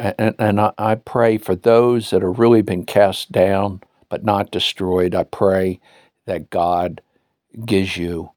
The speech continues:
a Goshen. He gives you a land flowing with milk and honey. He gives you a place that, that you know you, you can reign, but, and, and have the victory in Christ Jesus and overcome,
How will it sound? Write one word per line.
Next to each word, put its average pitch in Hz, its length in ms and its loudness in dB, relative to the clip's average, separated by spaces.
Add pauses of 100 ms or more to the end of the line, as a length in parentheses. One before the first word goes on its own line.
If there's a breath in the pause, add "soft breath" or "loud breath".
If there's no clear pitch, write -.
(240)
a 90 80 -12
Goshen. 85 680 -4 (500)
He 92 180 -10
gives 107 320 2
you 95 180 0
a 82 40 -2
land 90 500 -2
flowing 90 440 0
with 85 200 -8
milk 90 280 -4
and 87 120 -6
honey. 85 540 -6
He 95 180 -12
gives 101 300 0
you 95 120 2
a 80 80 -2
place 80 680 -6 (920)
that, 87 280 -4 (260)
that 87 240 -4
you 98 180 0
know 87 640 -2 (720)
you, 90 260 -4
you 98 220 -4
can 82 280 -6
reign, 82 500 -4 (1000)
but, 82 260 -8 (180)
and, 85 260 -10
and 90 160 -2
have 98 240 2
the 87 100 -2
victory 82 640 -4
in 82 140 -12
Christ - 460 -2
Jesus 87 520 -4
and 82 140 -4
overcome, 98 760 -2